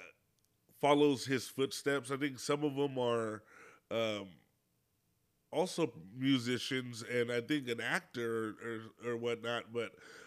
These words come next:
um, I know, um, this album really, really, really hit with me because,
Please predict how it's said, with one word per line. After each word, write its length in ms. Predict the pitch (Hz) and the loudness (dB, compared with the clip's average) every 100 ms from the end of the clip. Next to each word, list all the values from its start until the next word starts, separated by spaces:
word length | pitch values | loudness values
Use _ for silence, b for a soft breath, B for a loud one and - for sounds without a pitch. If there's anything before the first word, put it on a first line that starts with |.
| - | -2
um, 280 | 123 120 104 78 _ _ _ _ b b b | 0 0 -2 -10 _ _ _ _ b b b
I 120 | - 131 | 0 4
know, 400 | 156 156 151 127 104 | 8 10 10 6 2
um, 520 | 127 120 117 110 104 _ _ _ _ _ 131 | 2 4 2 -2 -14 _ _ _ _ _ 0
this 240 | 139 123 123 | 0 0 2
album 480 | 143 143 139 131 127 | 2 4 0 -2 4
really, 560 | 151 151 147 131 117 - b b b b _ _ 123 | 6 6 4 2 -4 -14 b b b b _ _ 0
really, 360 | 156 185 170 | 2 4 2
really 500 | 165 180 165 147 117 - _ _ | 4 4 4 2 0 -10 _ _
hit 280 | - 131 160 | -4 0 2
with 200 | 147 147 | 4 2
me 380 | 139 151 151 147 | 0 -2 0 -2
because, 540 | 139 131 147 131 120 | -2 -2 2 2 2